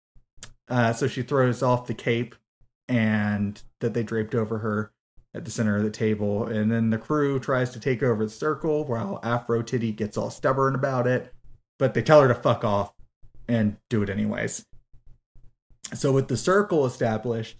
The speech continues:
Zoe asks the spirits to take the blood they were offered originally, but they resist because they want the warm young blood. And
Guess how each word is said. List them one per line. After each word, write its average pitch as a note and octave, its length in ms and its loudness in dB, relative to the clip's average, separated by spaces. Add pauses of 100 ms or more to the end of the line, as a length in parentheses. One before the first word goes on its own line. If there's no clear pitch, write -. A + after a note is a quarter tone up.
Zoe C3+ 400 2
asks B2 460 -4
the B2+ 100 -4
spirits A2+ 580 -2
to A#2 120 -8
take A2+ 320 -4
the A2+ 80 -6
blood A#2 360 -2
they A2 120 2
were A2 220 -4
offered A2 420 -4
originally, A#2+ 880 0 (600)
but B2 300 4
they A#2+ 140 2
resist D#3+ 580 -2
because A2+ 560 -2
they A#2 160 0
want A2 320 -2
the A#2 80 -4
warm A2 340 0
young B2+ 320 2
blood. - 440 -8 (760)
And A2 420 2